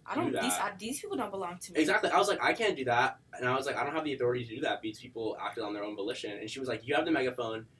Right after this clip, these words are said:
Speaker 2: Get them out of the street."
Speaker 1: <laughs> You have the mega-
Speaker 2: She said, "You have the
Speaker 1: Is that
Speaker 2: megaphone."
Speaker 1: supposed to mean something?
Speaker 2: Right. "Get them out of the street." Or, this was the part that blew me. She
Speaker 1: Mm.
Speaker 2: said, "Or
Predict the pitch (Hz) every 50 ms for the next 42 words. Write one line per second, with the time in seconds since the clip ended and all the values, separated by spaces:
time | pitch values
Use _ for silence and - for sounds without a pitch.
0 | _ _ _ _ _ _ _ _ - 123 120 - - 156 160 160 - - - -
1 | - 466 - - - - - - - - - - - - - 277 320 403 480 415
2 | 466 - - 330 285 285 285 294 294 - 403 403 392 320 - 311 - 226 247 240
3 | 214 196 185 185 - - 311 320 302 - - 359 349 311 285 254 254 262 277 269
4 | 294 - 214 208 - - - - - - 135 135 - 202 202 - 170 170 175 165
5 | 165 160 - - 151 139 131 127 - - - 196 240 240 214 160 151 147 123 120
6 | 156 147 - - 175 160 160 147 139 - 131 120 113 123 131 135 127 131 131 120
7 | 110 - - 226 220 208 170 151 - - 156 180 180 185 185 185